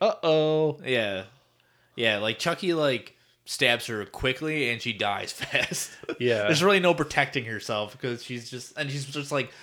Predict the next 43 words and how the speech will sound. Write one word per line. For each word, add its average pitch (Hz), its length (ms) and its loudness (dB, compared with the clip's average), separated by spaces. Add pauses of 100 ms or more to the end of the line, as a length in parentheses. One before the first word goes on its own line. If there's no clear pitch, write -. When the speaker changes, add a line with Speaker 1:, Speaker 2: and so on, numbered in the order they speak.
(100)
Speaker 2:
manhandling 117 800 0
Andy 104 300 -6
the 101 140 -8
whole 98 180 -10
time 98 260 -8
down 95 140 -8
the 95 80 -12
stairs. 92 500 -8
It's - 80 -14
Speaker 1:
Yeah, 139 280 6
Speaker 2:
like, 107 80 -2
"Yeah, 113 200 0
you 147 60 -2
Speaker 1:
yeah, 143 80 2
Speaker 2:
deserve 120 260 0
Speaker 1:
yeah. 87 60 -8
Speaker 2:
to 87 40 -18
die, 92 200 -10
you 90 60 -12
piece - 200 -16
of 85 100 -18
garbage." 90 520 -14 (1300)
But - 160 -12
yeah, - 240 -14 (220)
jeez. 147 300 -2
Speaker 1:
Mm-hmm. 170 580 2 (960)
Speaker 2:
That's, 165 180 -2
like, 302 100 -4
the 247 100 -4
thing, 143 260 -2
though, 113 240 0
like, 101 260 -4 (340)
this 135 200 -4
movie's, 220 200 -2
like, 208 240 0
kinda, 143 300 -2
like, 120 300 -2
sad 110 400 0
in 117 60 -6
a 127 60 -4
way 131 140 2
that, 127 160 2
like, 104 240 -4